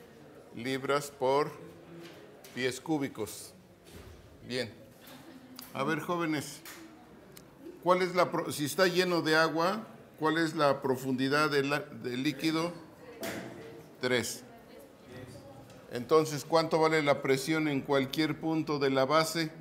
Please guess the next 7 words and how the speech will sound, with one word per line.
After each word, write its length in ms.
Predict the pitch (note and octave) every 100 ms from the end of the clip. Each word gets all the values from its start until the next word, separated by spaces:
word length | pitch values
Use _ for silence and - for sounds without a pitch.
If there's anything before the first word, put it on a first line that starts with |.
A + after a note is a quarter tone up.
| - - - - C#3+ - E3 - C3+ - - - - - - - - - - - - - - - - - - - - - - - -
O 80 |
sea, 220 | B2+ D3+ C3+
sesenta 480 | C3+ D3 A#2+ C3+
y 40 | C3+
dos 200 | C#3+ C#3+
punto 320 | D#3 D3 D3+
cinco 500 | D3+ E3 D#3+ E3